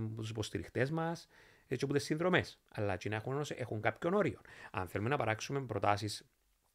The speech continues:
ε, μελετημένες, κοστολογημένες, τότε πρέπει να υπάρχει μια μήνυμη χρηματοδότηση, κάποιοι τεχνοκράτες, κάποιοι επαγγελματίες να κα-, βάλουν μια δουλειά.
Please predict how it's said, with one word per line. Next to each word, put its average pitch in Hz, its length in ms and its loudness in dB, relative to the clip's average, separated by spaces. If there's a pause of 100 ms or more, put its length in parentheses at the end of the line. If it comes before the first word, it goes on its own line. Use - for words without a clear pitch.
(400)
ε, 82 640 0
μελετημένες, 92 640 -2
κοστολογημένες, 101 680 -4
τότε - 120 -10
πρέπει 120 140 -4
να 120 60 -2
υπάρχει 110 340 -4
μια 117 120 -2
μήνυμη 110 240 -2
χρηματοδότηση, 131 440 -2
κάποιοι 143 640 -4
τεχνοκράτες, 123 580 -6
κάποιοι - 260 0
επαγγελματίες 120 560 -4
να 135 80 -8
κα-, 147 180 -6
βάλουν 139 240 -2
μια 165 140 -6
δουλειά. 185 340 0